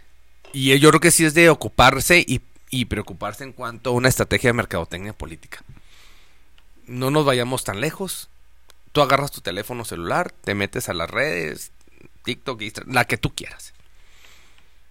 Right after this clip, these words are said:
El tema de posicionamiento de la venta de cualquiera de estos candidatos de las corcholatas, en qué forma te aparecen y cómo te aparecen, y no te vende absolutamente nada. No lo compras ni para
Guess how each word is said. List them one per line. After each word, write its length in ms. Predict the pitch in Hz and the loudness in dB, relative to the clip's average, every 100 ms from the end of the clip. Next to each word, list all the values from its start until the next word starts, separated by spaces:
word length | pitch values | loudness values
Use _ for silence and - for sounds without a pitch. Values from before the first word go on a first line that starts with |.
| - - - - - - - - | -20 -20 -20 -20 -20 -20 -20 -8
El 220 | 127 113 | -8 -2
tema 320 | 143 151 180 | 0 2 2
de 80 | 185 | 0
posicionamiento 760 | 175 127 117 107 98 117 135 156 | -2 -6 -6 -8 -6 -8 -6 -4
de 40 | |
la 80 | 123 | -2
venta 300 | 113 127 123 | -2 -4 -4
de 100 | 104 | -4
cualquiera 440 | - 98 - 117 | -6 -10 -6 -4
de 60 | 131 | -4
estos 200 | 131 - | -6 -12
candidatos 640 | - 110 95 95 95 92 | -8 -6 -4 -6 -6 -10
de 80 | 87 | -10
las 160 | 76 - | -10 -12
corcholatas, 800 | 87 - 90 113 - - - - - - - - - - - - - - - - - - - | -14 -12 -6 -6 -4 -6 -8 -12 -20 -20 -20 -20 -20 -20 -20 -20 -20 -20 -20 -20 -20 -8 0
en 120 | 135 | 0
qué 120 | - | 2
forma 260 | 143 147 160 | 4 4 4
te 100 | 127 | 2
aparecen 460 | - 98 135 180 | 2 2 2 2
y 40 | 165 | -2
cómo 240 | - 135 | -6 -4
te 80 | 147 | -2
aparecen, 500 | 131 104 139 185 190 - - | 0 2 0 -2 -6 -12 -10
y 80 | 123 | -8
no 140 | 110 | -4
te 100 | - | -2
vende 180 | 113 113 | 0 0
absolutamente 600 | - 87 85 101 104 120 | -2 -6 -6 -6 -4 -4
nada. 160 | 160 196 | -2 0
No 100 | 156 | 0
lo 100 | 160 | 0
compras 360 | 165 160 165 - | -2 -2 -2 -2
ni 200 | 135 117 | -6 -2
para 520 | 107 101 98 92 73 | 0 2 2 0 -4